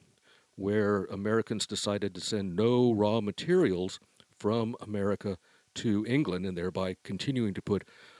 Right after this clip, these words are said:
uh, pressure through methods of protest and persuasion on British officials. Beyond that, what's most interesting is the development of parallel American institutions, especially institutions of government, through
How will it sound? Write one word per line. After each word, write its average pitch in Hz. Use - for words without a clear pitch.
uh, 90
pressure 101
through 98
methods 95
of 90
protest 127
and 95
persuasion 123
on 92
British 95
officials. -
Beyond 120
that, 139
what's -
most 117
interesting 104
is 110
the 107
development 107
of 90
parallel 95
American 107
institutions, 98
especially 185
institutions 127
of 85
government, 104
through 131